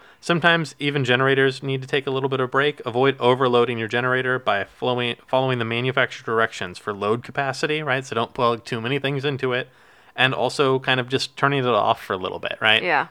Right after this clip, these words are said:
Speaker 1: Yeah, so that it doesn't run hot. Yeah, so that's kind of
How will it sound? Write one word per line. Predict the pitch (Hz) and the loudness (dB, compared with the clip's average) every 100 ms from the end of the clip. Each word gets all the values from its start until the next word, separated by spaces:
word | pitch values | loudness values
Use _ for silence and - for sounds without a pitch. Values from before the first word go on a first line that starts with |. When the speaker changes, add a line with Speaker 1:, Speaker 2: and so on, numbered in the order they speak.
| - | -2
Speaker 1:
Yeah, | 104 | -2
so | 101 107 | 0 -2
that | 104 | 0
it | |
doesn't | 107 104 104 | 0 -2 -2
run | 101 | -4
hot. | 95 95 - - _ | -2 -4 -6 -14 _
Yeah, | 240 | -6
so | 208 156 | -2 0
that's | 135 175 - - - - | 2 0 -2 -10 -16 -12
kind | - 160 196 185 | -6 -6 -2 0
of | 160 131 | 0 -2